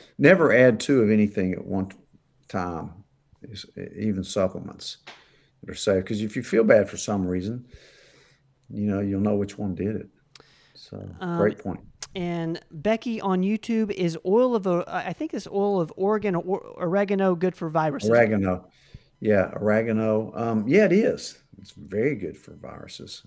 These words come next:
Speaker 1: Um, I like oil of oregano for a lot of different reasons, and that's one of 'em. It's very antiviral.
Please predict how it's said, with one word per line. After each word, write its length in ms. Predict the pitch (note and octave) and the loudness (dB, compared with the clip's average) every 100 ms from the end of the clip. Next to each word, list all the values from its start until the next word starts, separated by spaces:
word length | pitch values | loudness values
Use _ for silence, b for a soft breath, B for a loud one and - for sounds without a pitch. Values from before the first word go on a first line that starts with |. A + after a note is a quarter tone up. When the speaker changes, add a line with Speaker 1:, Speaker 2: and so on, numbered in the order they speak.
| - | -16
Speaker 1:
Um, 400 | F#2 E2+ E2+ D#2 - b b b b F2 | -14 -10 -10 -12 -16 b b b b -10
I 60 | |
like 260 | G2 G#2+ - | -6 -6 -6
oil 260 | G2+ G#2+ F2 | -4 -2 -4
of 40 | |
oregano 540 | E2+ F#2 G#2 F#2+ D#2+ D#2 | -4 -2 -4 -4 -8 -10
for 140 | E2+ | -10
a 20 | |
lot 260 | E2 F2 F2+ | -8 -8 -8
of 60 | |
different 320 | D#2+ D2+ - - | -10 -14 -16 -14
reasons, 560 | E2+ E2+ - - - | -14 -14 -16 -20 -18
and 260 | - F2 E2 | -16 -12 -10
that's 220 | F2 - | -10 -8
one 240 | F#2 F#2 | -6 -4
of 240 | F2 F#2+ D#2 | -2 -2 -4
'em. 80 | D#2+ | -10
It's 140 | - | -16
very 580 | D2 D2+ G2 G2+ F#2 - | -14 -6 -2 0 -2 -4
antiviral. 840 | E2+ E2+ D2+ D2 D#2+ D#2+ C#2 - | -10 -8 -10 -8 -10 -10 -10 -10